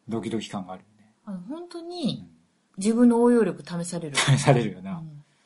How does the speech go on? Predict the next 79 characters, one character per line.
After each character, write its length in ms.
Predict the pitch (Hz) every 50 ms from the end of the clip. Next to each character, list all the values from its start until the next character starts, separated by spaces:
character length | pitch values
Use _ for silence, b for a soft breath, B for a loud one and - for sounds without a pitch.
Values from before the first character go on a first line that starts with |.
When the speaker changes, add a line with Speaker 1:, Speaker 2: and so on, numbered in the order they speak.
| _ _ _ _ _ _ _ _ _ _ _ _ _ _ _ _ _ _
Speaker 1:
や、 120 | 117 113 110
ま 160 | 117 135 147
だ 100 | 165 156
ま 140 | 147 156 160
だ 120 | 147 139
三 240 | 143 147 147 143 123
月 220 | 110 101 - -
や 80 | 98 95
け 100 | - 95
ど、 180 | 92 90 87 _ _ _ _ _ _
Speaker 2:
う 60 | - 175
ん。 120 | 170 165
Speaker 1:
ま 100 | 147 139
だ 120 | 156 170
三 220 | 151 143 151 160 151
月 280 | 139 131 - - -
を 440 | 110 107 107 107 104 101 101 98 - _ _ _ _ _ _ _
ク 100 | - 123
リ 100 | 117 120
ア 60 | 110
し 80 | - -
た 60 | -
と 100 | 95 95
こ 80 | 92 95
や 80 | 92 90
け 60 | _ 92
ど、 100 | 82 87 87 _ _
Speaker 2:
そ 140 | _ - -
う。 20 | _ _ _ _ _ _ _ _ _ _ _ _
Speaker 1:
こ 260 | - - - - 139
れ 100 | 131 139
か 200 | 139 - 139 135
ら 200 | 135 135 131 135 139
ど 200 | 135 135 135 131
う 40 |
な 140 | 127 127 120
る 80 | 113 113
ん 140 | 110 104 101
か 140 | - 101
が 120 | 98 95 92
ね。 280 | 95 101 98 95 - _ _ _ _
Speaker 2:
一 180 | - 262 285 - _ -
気 160 | - - 254
に 100 | 247 220
難 300 | 202 185 180 180 - 190 185
し 80 | -
く 100 | - 202
な 100 | 196 196
っ 60 | 180
た 100 | - 170
気 160 | - - - 151
が 120 | 160 156
す 180 | - - 156 143
る。 140 | 143 143
Speaker 1:
す 180 | 139 - - 123
る 80 | 117 113
す 140 | - - 117
る 100 | 113 107
す 140 | - 117 101
る。 120 | 98 98
Speaker 2:
だ 80 | 208 208
か 140 | - 185
ら 80 | 170 165
ち 120 | 170 -
ょ 20 | 170
っ 20 |
と 60 | -
四 140 | - - 262
月 200 | 233 196 175 -
怖 300 | - - 185 185 185 175
い 60 | 143
よ 60 | 123 -
ね。 120 | - -
Speaker 1:
怖 180 | 110 113 110 104
い 40 |
よ 60 | 95 92
ね。 240 | 95 95 92 95 _ -
Speaker 2:
う 40 |
ん。 240 | 170 165 160 151 147